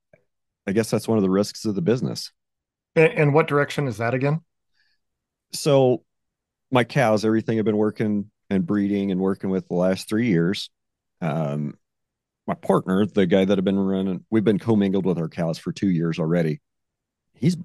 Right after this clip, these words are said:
Speaker 1: gonna buy those heifers and heifer calves and probably most of the bred heifers that have horns that he can work with. Um, so I'm gonna have a bunch of horn cattle that are probably eighty percent bred that have been on my program. I'm trying to market over the next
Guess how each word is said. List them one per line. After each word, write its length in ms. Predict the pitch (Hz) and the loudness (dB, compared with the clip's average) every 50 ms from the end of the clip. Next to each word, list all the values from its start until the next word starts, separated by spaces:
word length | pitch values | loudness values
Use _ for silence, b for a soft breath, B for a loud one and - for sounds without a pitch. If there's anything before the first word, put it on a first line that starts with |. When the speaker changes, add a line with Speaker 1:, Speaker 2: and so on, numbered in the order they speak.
| _ _ - | _ _ 0
Speaker 1:
gonna 140 | 113 107 | 0 0
buy 280 | 87 - 92 95 95 95 | 0 0 0 0 0 0
those 200 | 82 78 69 - | -2 -2 -4 -4
heifers 540 | - 82 76 - - 85 85 85 82 71 - | -4 -6 -6 -4 -2 -2 0 -2 -2 -4 -6
and 80 | 67 | -6
heifer 260 | 69 87 85 - 85 - | -4 -4 -4 -4 -6 -8
calves 800 | - 90 85 82 80 80 82 82 80 78 - - - - - _ _ _ - | -4 -2 -2 0 0 0 -2 -2 -4 -6 -8 -10 -12 -14 -16 _ _ _ -6
and 160 | 92 87 82 | -6 -4 -2
probably 200 | - 139 147 127 | -2 0 0 2
most 260 | 113 117 117 110 - | 2 2 2 0 -2
of 20 | - | -6
the 80 | 95 | -6
bred 240 | 80 98 101 98 85 | -2 0 0 0 0
heifers 500 | 85 104 95 - 104 90 87 85 80 - | -2 -4 -4 -4 -2 -2 -2 -2 -4 -4
that 200 | - 90 82 76 - _ _ _ - | -2 -2 -2 -2 -4 _ _ _ -8
have 180 | 87 101 95 | -4 -4 -4
horns 320 | - - 110 104 101 98 82 | -2 -2 0 0 0 0 0
that 140 | 92 90 90 | 0 0 0
he 80 | 85 | 0
can 180 | 82 80 76 76 | -2 -2 -4 -4
work 220 | 76 76 73 - | -2 -4 -6 -6
with. 200 | - - - - _ _ _ _ _ _ _ _ _ _ _ - | -10 -12 -12 -14 _ _ _ _ _ _ _ _ _ _ _ -8
Um, 420 | - 78 76 73 71 92 110 - _ _ | -6 -4 -4 -4 -4 -6 -8 -10 _ _
so 160 | - - 185 | -6 -2 2
I'm 40 | 220 | 4
gonna 100 | 214 180 | 6 6
have 100 | 160 135 | 6 6
a 60 | 120 | 6
bunch 200 | 120 131 120 - | 4 2 2 2
of 80 | 92 90 | 0 0
horn 240 | 131 139 131 120 | 2 2 0 0
cattle 340 | - - 104 95 95 98 104 104 | 0 0 0 0 0 0 -2 0
that 240 | 95 85 82 82 - - | 0 0 0 0 -2 -4
are 120 | 95 85 | -6 -6
probably 360 | - 101 95 90 87 85 78 | -4 -2 -2 0 2 0 0
eighty 280 | 67 85 90 87 87 82 | 2 0 0 0 -2 -2
percent 420 | - 95 85 - - 92 - - | -4 -6 -6 -4 -4 -4 -4 0
bred 480 | - 104 107 101 92 87 87 90 85 - _ _ _ _ _ _ _ | 2 4 4 4 4 4 2 0 -4 -8 _ _ _ _ _ _ _
that 80 | - 80 | -4 -4
have 80 | 82 76 | -2 0
been 120 | 98 87 | 0 0
on 80 | 82 82 | 0 0
my 120 | 78 76 | -2 -2
program. 500 | 73 - - 92 92 85 80 82 80 78 | -4 -2 0 0 0 0 0 0 0 0
I'm 140 | 80 80 76 | -2 -4 -4
trying 260 | - 90 90 82 78 | -2 -2 0 0 0
to 60 | 78 | 0
market 360 | 76 80 80 78 - - 80 | -2 -2 -2 -4 -4 -4 -4
over 140 | 78 80 76 | -2 -2 -2
the 80 | 85 80 | -2 -4
next 320 | 76 - - - - - | -4 -6 -8 -10 -14 -16